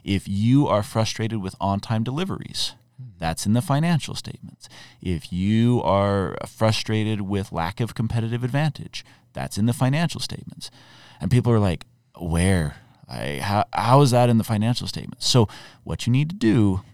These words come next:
Speaker 1: everything needs to link to profit and or cash.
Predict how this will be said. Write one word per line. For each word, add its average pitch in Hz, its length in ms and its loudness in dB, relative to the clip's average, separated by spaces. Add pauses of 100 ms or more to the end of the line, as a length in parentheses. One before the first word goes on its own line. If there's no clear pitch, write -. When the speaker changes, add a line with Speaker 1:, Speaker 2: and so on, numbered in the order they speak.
(160)
Speaker 1:
everything 147 880 2
needs 117 360 2
to 156 140 -4
link 110 440 0
to 101 440 0
profit 117 640 -2
and 101 320 -2
or 92 220 -4
cash. - 500 -12